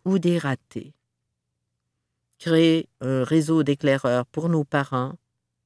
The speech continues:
quelle belle idée. La sexualité,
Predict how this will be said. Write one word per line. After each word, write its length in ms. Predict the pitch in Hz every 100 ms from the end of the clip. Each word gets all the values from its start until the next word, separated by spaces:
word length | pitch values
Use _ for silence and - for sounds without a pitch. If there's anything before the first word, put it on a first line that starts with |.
| _ _ -
quelle 280 | 214 208
belle 280 | 143 139 127
idée. 400 | 107 _ 98 147 170 _ _ _ _ _ _ _ _ _ -
La 100 | 254
sexualité, 960 | - 160 - 120 113 104 - 107 95